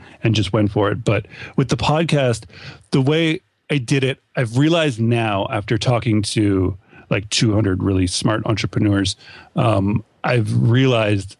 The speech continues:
I can't remember exactly who said it, but he's in my book. And it's exactly how I felt. I felt like I was creating the next best thing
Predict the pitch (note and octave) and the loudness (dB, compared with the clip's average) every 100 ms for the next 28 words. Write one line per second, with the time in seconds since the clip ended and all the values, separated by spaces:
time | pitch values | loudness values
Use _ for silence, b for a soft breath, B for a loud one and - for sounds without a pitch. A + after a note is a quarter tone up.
0 | _ - C#3 - B2+ A#2 G#2 G#2+ A2 F#2+ | _ -6 -4 -2 0 0 0 -2 0 0
1 | F#2 - G2+ G#2 - A#2 - A2 A#2 A2+ | 0 -2 0 -2 -2 -6 -2 0 2 2
2 | G2 G#2+ G2 - B B B B C#3 B2+ | 0 -2 -2 -6 B B B B 0 0
3 | A2+ A2 G#2+ - _ _ _ _ _ _ | 0 0 -2 -12 _ _ _ _ _ _
4 | _ D3 C#3 A2+ C3 C#3 C#3+ A#2 B2 A2+ | _ 0 2 2 0 0 0 2 2 0
5 | - C3 G#2 - B B - A#2+ - E3 | -2 -4 -4 -6 B B -4 -4 -2 0
6 | F#3 F#3+ F3+ - - C#3 C3 A#2+ - C3 | 0 0 -2 -2 -4 0 0 0 0 0
7 | B2 B2 A#2+ A2+ B B B B B _ | 2 2 0 0 B B B B B _
8 | _ - B2 A#2+ A#2+ A#2+ - A#2 A#2 F#2+ | _ 0 2 2 0 0 -4 -2 -2 -2
9 | - A#2+ G2 F2 | -6 -4 -4 -6